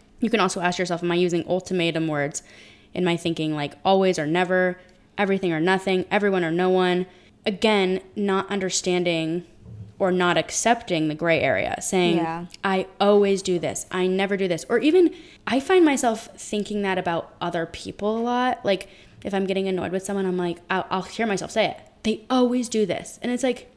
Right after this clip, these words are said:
Speaker 1: first of all, if they always do it and you haven't confronted them about it, that's on you.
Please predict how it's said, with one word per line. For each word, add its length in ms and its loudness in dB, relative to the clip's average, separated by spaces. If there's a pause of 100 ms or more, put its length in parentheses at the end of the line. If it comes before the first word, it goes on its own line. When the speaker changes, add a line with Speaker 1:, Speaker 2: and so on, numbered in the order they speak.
Speaker 1:
first 200 -2
of 60 -2
all, 100 4
if 80 0
they 120 -2
always 320 0
do 160 -4
it 400 -2
and 100 -2
you 60 2
haven't 240 -4
confronted 340 -4
them 60 0
about 240 0
it, 240 0
that's 180 0
on 100 -6
you. 100 -10